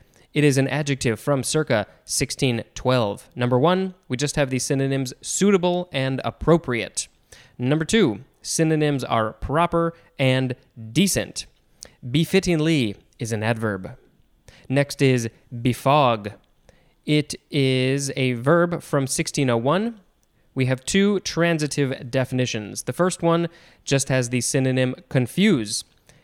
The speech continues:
and then the second one has the synonyms fog and obscure. Next is befool. It's the word fool with B E at the front.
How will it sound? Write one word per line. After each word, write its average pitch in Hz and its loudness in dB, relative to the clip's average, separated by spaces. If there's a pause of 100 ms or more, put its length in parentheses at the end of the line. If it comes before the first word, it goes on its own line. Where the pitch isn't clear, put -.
(140)
and 117 -2
then 117 -2
the 113 -4
second 165 -2
one 156 2
has 123 -2
the 120 -2
synonyms 135 0 (100)
fog 160 2 (320)
and 131 2
obscure. 120 0 (720)
Next 151 -2
is 135 4 (480)
befool. 135 4 (440)
It's - -8
the 131 0
word 131 2
fool 190 4
with 123 -2
B 165 0
E 131 -2
at - -8
the 120 -6
front. - -6